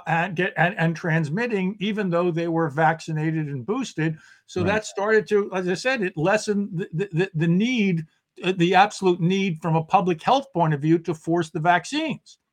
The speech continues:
Speaker 1: on
Speaker 2: Or,
Speaker 1: people.
Speaker 2: or an, or a credible argument that the only way to stop it was to get these jabs, and therefore we had the author-, authority under certain precedents that we
Speaker 1: Right.
Speaker 2: could mandate something like this.
Speaker 1: And, and remember this concept, which was a qu-, a qu-, quaint concept now, but no one so much talks about it now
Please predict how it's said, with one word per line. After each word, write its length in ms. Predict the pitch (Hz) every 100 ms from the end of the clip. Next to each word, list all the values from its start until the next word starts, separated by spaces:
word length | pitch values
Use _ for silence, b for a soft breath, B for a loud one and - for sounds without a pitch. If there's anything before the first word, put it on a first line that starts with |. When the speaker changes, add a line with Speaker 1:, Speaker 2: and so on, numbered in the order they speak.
| _
Speaker 1:
on 100 | 147
Speaker 2:
Or, 120 | 170
Speaker 1:
people. 140 | 151 165
Speaker 2:
or 60 |
an, 100 | 139 -
or 180 | 151 143
a 140 | 117
credible 440 | - 165 156 127 120
argument 520 | 156 170 139 131 -
that 220 | 127 -
the 100 | 117
only 200 | 131 131
way 220 | 123 123
to 180 | 117 110
stop 440 | - - 139 131 -
it 140 | 113
was 280 | 113 123 135
to 120 | - 113
get 200 | 101 -
these 180 | 107
jabs, 480 | 92 110 95 101 113
and 100 | 110
therefore 400 | 110 113 - 113
we 140 | 101 107
had 180 | 110 117
the 200 | 107 101 b b _
author-, 380 | 131 131 123 131 110 -
authority 580 | - 160 156 139 113
under 380 | 113 117 113 110 - _ -
certain 340 | - 151 120
precedents 680 | 117 123 120 117 139 208 - _ _ _ _
that 80 | 139
we 80 |
Speaker 1:
Right. 160 | 214 -
Speaker 2:
could 100 | 143
mandate 420 | 127 185 214 127
something 260 | - 95 82
like 180 | 71 -
this. 100 | -
Speaker 1:
And, 100 | 214
and 140 | 208
remember 440 | 214 208 247 285 302
this 200 | 247 220
concept, 600 | - 214 202 208 214 - b b _
which 280 | 175 170
was 180 | 170 165
a 20 |
qu-, 200 | 156 - -
a 60 |
qu-, 260 | 160 196 226
quaint 380 | - 208 277 294
concept 520 | - 208 180 180 180
now, 360 | 160 180 175 151
but 200 | 147 160
no 120 | 165
one 180 | 196 185
so 160 | 185
much 260 | 175 160 160
talks 320 | - 165 160
about 400 | 165 165 139 135
it 100 | 143 -
now 360 | 165 170 139